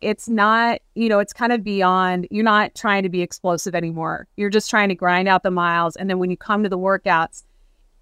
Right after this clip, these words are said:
to me anyway, I don't know if this is a similar experience to other people, but it seems to me like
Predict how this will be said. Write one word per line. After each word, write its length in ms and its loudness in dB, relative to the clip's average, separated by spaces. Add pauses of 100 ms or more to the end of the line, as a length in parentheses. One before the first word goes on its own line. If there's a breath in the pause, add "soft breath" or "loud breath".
to 160 -2
me 460 2
anyway, 420 0
I 100 2
don't 140 2
know 120 2
if 120 -4
this 240 -8
is 160 -6
a 60 -8
similar 360 0
experience 460 -4
to 100 -2
other 180 -2
people, 440 -4
but 220 -2 (920)
it 160 4
seems 420 0
to 140 0
me 260 2
like 360 2